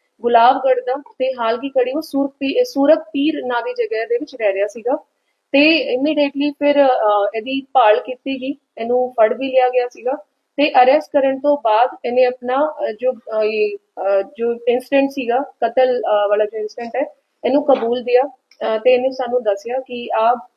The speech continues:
ਸਪਨਾ ਉਰਫ ਮਲਿਕਾ ਦਾ ਦੋਸਤ ਸੀਗਾ ਤੇ ਇਹ ਦੋਨੋਂ, ਅਹ, ਕੁਛ ਟਾਈਮ ਦੇ ਇੱਕ ਦੂਜੇ ਨੂੰ ਜਾਣਦੇ ਸੀਗੇ ਤੇ, ਅਹ, ਅਹ, ਇਹ ਨਸ਼ਾ ਕਰਨ ਦਾ ਵੀ ਆਦੀ ਹੈਗਾ। ਤੇ, ਅਹ,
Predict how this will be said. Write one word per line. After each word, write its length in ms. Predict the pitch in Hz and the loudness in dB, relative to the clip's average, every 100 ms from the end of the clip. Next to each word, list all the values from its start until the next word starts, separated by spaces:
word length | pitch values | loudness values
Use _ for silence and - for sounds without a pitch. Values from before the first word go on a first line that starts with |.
| _ _ | _ _
ਸਪਨਾ 600 | _ 254 240 254 285 294 | _ 2 2 2 4 4
ਉਰਫ 180 | 311 247 - | 2 -2 -2
ਮਲਿਕਾ 460 | 240 220 233 254 240 | -6 -4 -2 2 4
ਦਾ 160 | 240 | 2
ਦੋਸਤ 480 | 247 196 208 - 269 | 0 0 -2 -4 -12
ਸੀਗਾ 320 | 269 226 220 262 _ _ | -10 -6 -6 -6 _ _
ਤੇ 60 | 254 | 4
ਇਹ 120 | 254 | 4
ਦੋਨੋਂ, 560 | 247 240 240 262 277 254 | 4 -2 4 4 4 2
ਅਹ, 220 | 220 220 | 0 -2
ਕੁਛ 260 | 240 262 | -4 -6
ਟਾਈਮ 280 | - 226 240 | -2 -2 -2
ਦੇ 80 | 247 | -4
ਇੱਕ 100 | 254 | -6
ਦੂਜੇ 200 | 240 240 | -6 0
ਨੂੰ 140 | 247 247 | 0 0
ਜਾਣਦੇ 360 | 208 202 202 | -2 -2 -4
ਸੀਗੇ 320 | 247 226 233 277 _ _ _ _ _ _ | -6 -4 -4 -4 _ _ _ _ _ _
ਤੇ, 340 | 269 285 294 | 4 4 4
ਅਹ, 360 | 233 240 233 226 233 | 4 6 6 4 -2
ਅਹ, 400 | _ _ 226 220 | _ _ -6 -4
ਇਹ 540 | 214 _ _ 262 277 254 | -6 _ _ 0 2 0
ਨਸ਼ਾ 220 | 262 285 | 4 2
ਕਰਨ 260 | 294 277 | 4 0
ਦਾ 120 | 254 262 | 0 -4
ਵੀ 160 | 269 | -2
ਆਦੀ 400 | 240 214 247 254 | -2 -2 -6 -8
ਹੈਗਾ। 220 | 226 170 254 _ _ _ _ _ _ _ - | -8 -8 -12 _ _ _ _ _ _ _ 4
ਤੇ, 400 | 247 262 277 - | 4 4 0 2
ਅਹ, 340 | 233 226 226 | 4 6 4